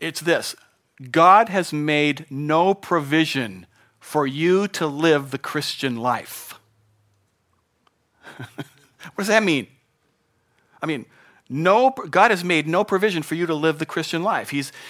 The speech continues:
i-, the Christian life is Christ in you. I get this.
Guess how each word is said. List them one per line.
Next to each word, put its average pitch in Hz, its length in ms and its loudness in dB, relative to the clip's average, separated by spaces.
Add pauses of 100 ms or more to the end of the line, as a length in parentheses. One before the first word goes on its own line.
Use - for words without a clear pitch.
(200)
i-, 170 60 -2
the 165 180 -4
Christian 190 400 -2
life 170 320 4
is 175 160 2
Christ - 560 0
in 277 180 0
you. 208 280 2 (1300)
I 208 120 4
get 180 240 -2
this. - 360 -8